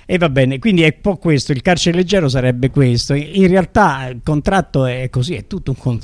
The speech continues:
contratto il meccanismo detentivo, perché, mm, è, è un, una compravendita, eh, tu a-, mm, a-, accetti queste condizioni e, mm,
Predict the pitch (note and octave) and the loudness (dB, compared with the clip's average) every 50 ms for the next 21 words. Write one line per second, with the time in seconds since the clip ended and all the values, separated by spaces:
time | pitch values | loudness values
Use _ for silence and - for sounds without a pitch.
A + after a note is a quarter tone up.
0 | - - B2 G#2+ - - A#2+ A#2+ A2+ - - G#2 G#2 G#2+ G#2 - - A2 A2+ A2 | -8 -8 -8 -8 -6 -6 -6 -4 -4 -4 -6 -6 -6 -6 -8 -8 -8 -6 -6 -6
1 | G#2+ A2 A2+ G#2+ A2+ A2+ G#2 A#2 A#2 G2+ - C3 A#2+ G#2+ G#2 G#2 - - - - | -6 -6 -6 -6 -6 -4 -4 -4 -4 -4 -4 -2 -2 -2 -4 -6 -8 -12 -10 -8
2 | B2+ A#2+ - - F#3 F#3 D3 - _ _ _ - A#2 G#2+ A2+ - - D#3 D#3+ D3 | -8 -8 -6 -4 -4 -4 -4 -6 _ _ _ -20 -20 -18 -18 -12 -10 -10 -8 -8
3 | C3 C3+ C#3+ F3 E3+ F3+ E3+ C3+ - D3 C3+ C3+ B2 - - C#3+ C#3+ C3 - B2 | -10 -10 -8 -4 -2 -2 -2 -4 -4 -6 -6 -6 -6 -4 -4 -4 -4 -2 -2 -2
4 | C3+ D3 F3 D#3+ C3 A2+ A2+ A#2 G#2 G2+ G2+ - - - - _ _ - A2+ A2+ | -2 0 0 0 -2 -2 -4 -6 -8 -10 -12 -14 -18 -20 -20 _ _ -12 -12 -12
5 | G#2+ - - G3 G3+ E3 C3+ A#2+ A#2+ A2+ G2 - _ _ _ - A#2+ A2 A2 A2 | -12 -8 -4 -2 -2 -2 -2 -4 -6 -8 -8 -10 _ _ _ -16 -16 -14 -14 -16
6 | G#2+ G#2+ G#2+ A2 G2+ G2+ G2 G2+ G2+ G2 F#2+ G#2 - - - - E3+ D3+ C3+ - | -18 -18 -16 -16 -14 -14 -16 -16 -14 -14 -14 -14 -10 -4 0 2 2 2 0 -2
7 | - C3+ B2 A#2+ C#3 B2 - E3 D#3+ F3 G3 G#3+ G#3 G#3+ E3 - - C#3+ C3+ C#3 | -4 -4 -2 -2 -2 -2 -2 -4 -4 -2 -2 -2 -2 -4 -4 -4 -4 -2 -2 -2
8 | D3+ E3 F3+ E3+ D3+ C3+ B2 A#2+ A#2 A#2 A2+ G#2+ G#2 F#2+ F#2+ G#2 | 0 0 0 0 0 -2 -2 -2 -4 -4 -6 -6 -10 -12 -14 -16